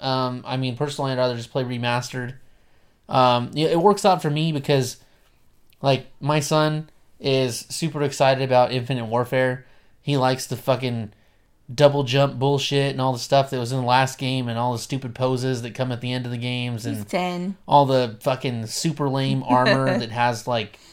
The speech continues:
Speaker 1: you know, like, hella fucking vibrant colors and all that bullshit. I think it's so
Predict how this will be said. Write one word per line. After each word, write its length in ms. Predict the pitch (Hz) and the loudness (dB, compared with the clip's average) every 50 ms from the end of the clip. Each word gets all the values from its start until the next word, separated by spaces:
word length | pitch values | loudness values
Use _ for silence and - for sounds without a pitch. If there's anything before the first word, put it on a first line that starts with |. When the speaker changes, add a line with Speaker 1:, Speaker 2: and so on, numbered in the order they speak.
| _ _ _ _ _ _ _ _ _ _ | _ _ _ _ _ _ _ _ _ _
Speaker 1:
you 120 | - 131 | -4 -2
know, 160 | 127 127 127 123 | 0 0 2 2
like, 220 | 120 113 107 - - - - 50 50 - _ _ _ _ _ _ _ _ - - | 0 0 -2 -6 -14 -20 -20 -20 -20 -20 _ _ _ _ _ _ _ _ -20 -20
hella 500 | - 131 107 98 139 147 139 143 139 127 | -16 -12 -6 0 2 4 6 6 6 4
fucking 380 | 120 - - 143 139 - 131 123 | 4 2 2 2 2 0 -4 0
vibrant 460 | 117 123 127 131 123 127 127 120 113 | 4 4 4 4 2 -2 -6 -8 -8
colors 440 | - 131 127 123 127 127 127 127 120 | -4 -2 0 0 0 0 -2 -2 -4
and 120 | 117 120 | -2 -2
all 140 | 120 120 120 | -2 0 0
that 200 | 123 123 123 110 | -2 -2 -4 -4
bullshit. 440 | 113 117 127 123 - - 139 135 127 | -4 -4 -4 -4 -4 -2 -2 -2 0
I 120 | 113 117 | 0 -2
think 200 | 123 127 139 127 | -2 -2 -2 -4
it's 140 | 120 110 - - | -4 -6 -6 -8
so 640 | - - - 127 127 127 127 131 131 127 127 131 | -6 -2 2 2 4 4 4 2 2 0 -2 -4